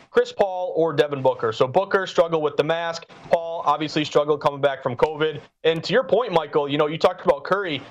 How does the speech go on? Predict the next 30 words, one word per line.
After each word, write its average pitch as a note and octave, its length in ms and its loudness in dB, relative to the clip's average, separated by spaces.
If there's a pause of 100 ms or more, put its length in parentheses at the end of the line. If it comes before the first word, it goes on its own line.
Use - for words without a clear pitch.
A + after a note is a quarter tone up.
(140)
I E3 80 4
saw G#3+ 220 0
Jason E3+ 360 -2
Tatum F3 320 0
straight E3 300 2
up, D#3 200 0
you D#3 60 -2
know, D3+ 220 2
after D#3+ 320 2
covid D#3+ 380 0
in, D#3 140 0
in D#3 140 0
Boston, D3+ 440 2
a B2 40 -4
guy C3+ 160 2
who D3+ 80 -6
really D#3 240 0
struggled, E3 460 0 (220)
said F3+ 220 2
all E3+ 240 0
year G#3 180 2
that E3+ 140 6
he D3 80 -2
really E3+ 200 2
couldn't E3+ 260 0
get E3 120 6
his C#3+ 100 0
breathing F3+ 420 0
down. B2 280 2
So, C3+ 280 0